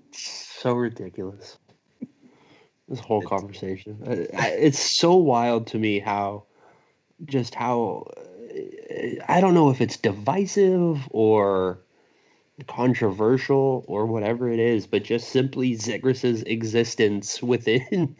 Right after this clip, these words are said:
Speaker 1: <laughs> the organization and whether he is or isn't playing in the N H L has just become such a big deal. You know, I mean, at this point, it feels like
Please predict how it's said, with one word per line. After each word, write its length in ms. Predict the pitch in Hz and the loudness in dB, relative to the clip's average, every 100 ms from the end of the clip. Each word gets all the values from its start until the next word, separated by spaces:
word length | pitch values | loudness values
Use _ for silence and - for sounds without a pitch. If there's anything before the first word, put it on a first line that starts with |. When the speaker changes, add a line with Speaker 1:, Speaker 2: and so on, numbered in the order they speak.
| - | -20
Speaker 1:
<laughs> 160 | - - | -10 2
the 140 | 143 | 4
organization 880 | 123 135 127 123 113 110 117 117 104 | 4 2 2 -2 0 0 0 -2 -2
and 180 | 101 104 | -2 -2
whether 240 | 110 117 | -4 -2
he 120 | 110 110 | -4 -4
is 220 | - 117 113 | -2 -2 0
or 120 | 107 | 0
isn't 340 | 104 110 101 | -2 -4 -4
playing 280 | - 107 107 | -2 0 2
in 80 | 101 | 0
the 120 | 101 | 0
N 80 | 104 | -2
H 240 | 98 95 | -2 -2
L 140 | 104 104 | -2 0
has 140 | 107 | -2
just 200 | - 107 | -4 -4
become 240 | - 110 101 | -4 -2 -4
such 460 | - - 117 120 127 | -4 0 0 2 -2
a 100 | 117 _ _ - | -4 _ _ -2
big 360 | 101 104 101 | 0 0 -2
deal. 400 | 98 107 92 - - - - - - | -2 0 -2 -6 -14 -20 -20 -10 0
You 100 | 113 | 2
know, 120 | 110 | 4
I 80 | 117 | 4
mean, 180 | 123 117 | 4 4
at 100 | 110 | 2
this 160 | 123 | 0
point, 220 | 127 127 110 | 0 -2 -2
it 80 | |
feels 260 | - 110 104 | -2 -4 -2
like 340 | 101 101 98 | -2 -2 -6